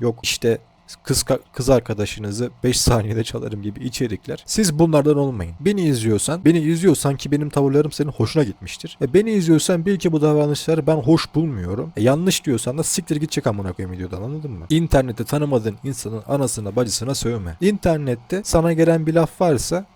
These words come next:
bak, Cimer. Cimer'e giriyorsun, şikayet ne ediyorsun? Oldu bitti konu. Bana gelen mesela kötü bir yorum vardı. Küfürlü, işte içinde Atatürk'ü barındıran garip bir yorum diyeyim ben size. Baba, adama herhangi bir şekilde kötü söz kullanmadım.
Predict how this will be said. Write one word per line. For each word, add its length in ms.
bak, 140
Cimer. 300
Cimer'e 320
giriyorsun, 520
şikayet 460
ne 80
ediyorsun? 400
Oldu 320
bitti 200
konu. 300
Bana 180
gelen 280
mesela 300
kötü 280
bir 60
yorum 240
vardı. 380
Küfürlü, 540
işte 260
içinde 300
Atatürk'ü 560
barındıran 540
garip 320
bir 40
yorum 280
diyeyim 300
ben 80
size. 280
Baba, 280
adama 300
herhangi 340
bir 40
şekilde 220
kötü 160
söz 160
kullanmadım. 520